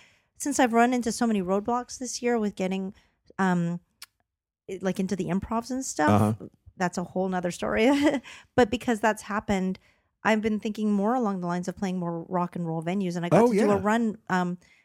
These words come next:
Speaker 1: with Adam Carolla. They did, like, a, a couple city tour where
Speaker 2: Uh-huh.
Speaker 1: I went up with a couple of other comedians in front of the bands that were playing.
Speaker 2: Oh, cool.
Speaker 1: And I really fell in love with the idea of doing that and playing more kind of, I,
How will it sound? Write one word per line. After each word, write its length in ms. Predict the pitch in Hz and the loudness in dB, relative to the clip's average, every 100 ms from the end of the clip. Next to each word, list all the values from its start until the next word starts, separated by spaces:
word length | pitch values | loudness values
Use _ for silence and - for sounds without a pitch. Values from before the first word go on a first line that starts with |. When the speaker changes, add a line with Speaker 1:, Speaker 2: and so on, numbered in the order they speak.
| _ | _
Speaker 1:
with 100 | 190 | -2
Adam 300 | 190 190 208 | 2 2 0
Carolla. 500 | - 190 190 214 269 | -2 -2 0 0 0
They 100 | 220 | -2
did, 180 | 190 196 | -6 -6
like, 180 | 185 - | -6 -2
a, 340 | 170 165 160 - _ - | 0 0 -2 -6 _ -8
a 140 | 175 - _ _ _ _ | -8 -8 _ _ _ _
couple 240 | 208 202 | -6 -6
city 300 | 196 - 190 | -6 -4 -4
tour 240 | 180 220 202 | -6 -2 2
where 100 | 180 | 4
Speaker 2:
Uh-huh. 120 | 175 180 | 6 4
Speaker 1:
I 80 | 180 | 2
went 180 | 190 190 | 0 0
up 180 | 190 - _ _ | -2 -10 _ _
with 140 | - 196 | -6 -6
a 20 | |
couple 220 | - 208 | -4 -4
of 60 | 190 | -2
other 160 | 185 180 | -2 -4
comedians 520 | 190 226 233 196 190 | -2 -2 0 -2 -4
in 180 | 214 202 | -6 -6
front 300 | - 214 208 | -4 -4 -4
of 100 | 185 | -4
the 80 | 165 | -6
bands 480 | 180 214 180 156 - | -2 -2 -2 -6 -10
that 120 | - | -10
were 80 | 147 | -10
playing. 340 | - 147 131 117 | -8 -8 0 4
Speaker 2:
Oh, 180 | 196 | 6
cool. 340 | - 202 160 87 | 6 6 6 4
Speaker 1:
And 160 | 208 202 - | -2 -4 -2
I 240 | - 233 | 0 0
really 380 | 247 214 233 240 | 0 -2 -2 -4
fell 260 | - 196 190 | -2 -2 -2
in 80 | |
love 100 | 185 | -2
with 120 | 180 180 | -4 -2
the 100 | 170 | -2
idea 260 | 165 175 | 0 0
of 80 | 165 | 0
doing 380 | 170 165 160 160 | 0 -2 -2 -2
that 320 | 175 165 - | -2 -2 -4
and 160 | - 170 | -6 -6
playing 380 | - 175 175 170 | -4 -2 -2 -2
more 460 | 180 175 175 175 - _ _ _ _ _ _ - | 0 2 2 0 -6 _ _ _ _ _ _ -4
kind 100 | 185 | -2
of, 80 | |
I, 120 | - | -2